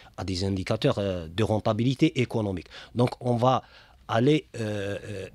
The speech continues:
explorer certaines zones qui présentent des intérêts, euh, maturer certains bassins, parce que nous avons des, des bassins sous-explorés. Ça nécessite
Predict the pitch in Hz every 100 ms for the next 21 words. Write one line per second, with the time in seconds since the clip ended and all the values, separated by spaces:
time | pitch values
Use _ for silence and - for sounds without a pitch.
0 | - - - - 131 117 117 - - 120
1 | 113 104 98 110 202 - - - 117 104
2 | 95 98 95 104 104 98 165 190 - -
3 | - - 92 92 120 123 - 120 139 -
4 | - - 104 92 98 190 208 - - 104
5 | 110 110 110 110 104 101 101 - 104 101
6 | 110 - 85 - - 190 107 - 104 92
7 | 131 208 - - - 110 110 120 - 120
8 | -